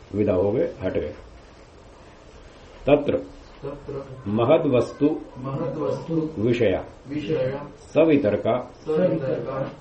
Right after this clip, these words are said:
Speaker 1: निर्वितर्का च।
Speaker 2: निर्वितर्का च।
Speaker 1: अब दोनों का भेद बतला रहे। तत्र, इन दोनों में भेद इतना है,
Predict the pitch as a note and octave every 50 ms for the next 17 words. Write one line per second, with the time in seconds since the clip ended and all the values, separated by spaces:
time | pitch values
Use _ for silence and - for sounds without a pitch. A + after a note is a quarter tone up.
0 | - - G#2 A2 C3+ D3 D3 C#3 C3 A2 G2+ G2+ F#2+ - - F2 - - - -
1 | A#2 - - - - - - B2+ C#3+ E3 E3+ D#3+ - - D3 - D#3+ - - C3
2 | B2+ B2 B2+ B2+ - - - - - - - A2 A2+ A#2 A2 B2+ C3 C3+ C#3 C#3
3 | A#2+ A2+ A2+ A#2 C3 - B2 A#2 A2+ G2+ G2 F#2 F2+ F2+ - - - - - -
4 | - - - - - - - - - G#2+ A2+ - - G#2 - - A#2+ C#3 C#3+ C3+
5 | B2 A#2+ A2+ A#2+ A#2+ A#2+ C#3 C3+ G#2+ G2+ A2 C#3 C#3+ C3 A#2 G#2+ A2 A2+ G#2+ F#2
6 | E2 F2+ A2+ D#3+ - -